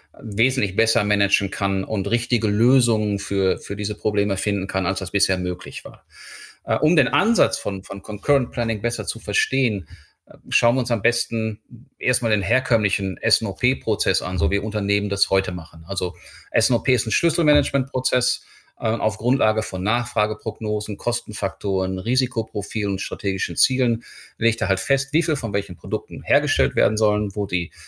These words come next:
wo sie hergestellt werden, an welche Märkte oder Kunden sie wann geschickt werden sollen. Und um das ordnungsgemäß durchzuführen, gibt es halt einzelne Planungsbereiche, um, äh, Nachfrage, Angebot, Bestand so gut wie möglich zu planen.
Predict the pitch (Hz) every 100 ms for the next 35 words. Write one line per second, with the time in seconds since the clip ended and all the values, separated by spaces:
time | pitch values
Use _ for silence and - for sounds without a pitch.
0 | - - 107 147 143 131 123 - 113 107
1 | 104 101 101 98 98 - 95 95 101 95
2 | 117 - 110 - - 139 135 107 101 98
3 | 101 98 78 - - - - - - _
4 | _ - - - _ - 110 117 113 143
5 | - - _ - - 156 156 - 127 123
6 | 120 175 226 - 143 127 135 175 175 _
7 | - - _ 151 139 147 139 131 131 131
8 | 135 135 - 110 123 120 - 101 85 85
9 | - - _ - - _ - 117 110 107
10 | 101 95 95 117 123 147 - 135 127 120
11 | 120 113 117 127 131 110 110 107 107 104
12 | - - - 110 113 107 104 107 101 95
13 | 95 95 - 98 80 64 -